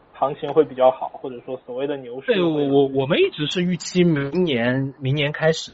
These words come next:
Speaker 2: 那个叫，那叫小的，小的牛市嘛。
Speaker 1: 那你会根据你们对这个周期的预期去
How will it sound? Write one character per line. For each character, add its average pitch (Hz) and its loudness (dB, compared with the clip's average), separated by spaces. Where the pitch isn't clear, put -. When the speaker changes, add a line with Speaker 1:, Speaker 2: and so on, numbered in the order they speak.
Speaker 2:
那 127 -2
个 120 -2
叫， 110 -4
那 127 -2
叫 120 -2
小 107 -6
的， 139 2
小 - -4
的 131 -2
牛 117 2
市 - -8
嘛。 101 -10
Speaker 1:
那 202 -6
你 170 -4
会 208 0
根 226 0
据 226 -6
你 156 -6
们 151 -10
对 190 -2
这 175 -6
个 170 -2
周 196 0
期 208 -14
的 185 0
预 190 -4
期 165 -8
去 165 -2